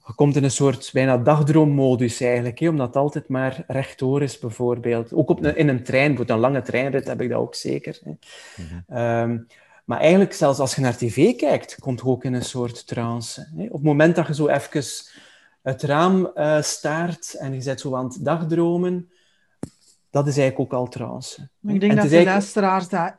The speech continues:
Speaker 3: echt wel herkennen, hè. Dat
Speaker 1: Ja,
Speaker 3: hebben we
Speaker 1: voilà.
Speaker 3: in de auto ook al, ze wier al.
Speaker 1: Ja.
Speaker 3: Ehm, dan ga je in een, in een, in een trance.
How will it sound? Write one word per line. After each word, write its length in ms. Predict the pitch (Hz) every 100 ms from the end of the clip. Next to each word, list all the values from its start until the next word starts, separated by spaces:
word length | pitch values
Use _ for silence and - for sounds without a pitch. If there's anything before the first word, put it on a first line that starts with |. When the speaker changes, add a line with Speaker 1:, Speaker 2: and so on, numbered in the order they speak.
| 202
Speaker 3:
echt 120 | 196
wel 220 | 185 160
herkennen, 600 | 151 165 - - 156 143 151
hè. 60 |
Dat 60 | 233
Speaker 1:
Ja, 180 | 113 110
Speaker 3:
hebben 280 | 110 110 160
we 100 | 156 -
Speaker 1:
voilà. 180 | - -
Speaker 3:
in 160 | 180
de 120 | 170 165
auto 400 | 165 196 196 180
ook 160 | 202
al, 140 | 202 190
ze 160 | 165
wier 300 | 143 156 190
al. 200 | 202 233 -
Speaker 1:
Ja. 440 | 101 104 104 107 _ _ _
Speaker 3:
Ehm, 400 | 151 156 156 151 147 147
dan 140 | 151 156
ga 120 | 160
je 140 | 160
in 120 | 180 170
een, 220 | 151 147
in 160 | 151 151
een, 240 | 143 143
in 120 | 151
een 180 | 143 139
trance. 440 | 143 147 165 156